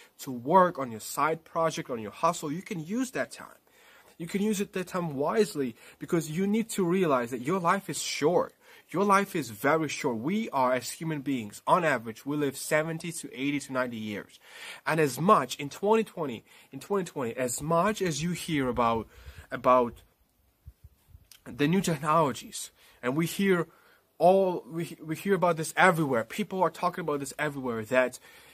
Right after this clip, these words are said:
in, in about ten to twenty to fifty years, people are gonna live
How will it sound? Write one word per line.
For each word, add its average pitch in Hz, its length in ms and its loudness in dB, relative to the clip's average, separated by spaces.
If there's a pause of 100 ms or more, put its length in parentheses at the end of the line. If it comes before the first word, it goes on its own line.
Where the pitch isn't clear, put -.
(160)
in, 139 400 2
in 147 80 -4
about 165 320 4
ten 180 400 0
to 170 120 -6
twenty 175 400 2
to 156 120 -8
fifty 175 480 -2
years, 156 320 0
people 170 340 -4
are 156 80 2
gonna 151 220 -2
live 151 280 0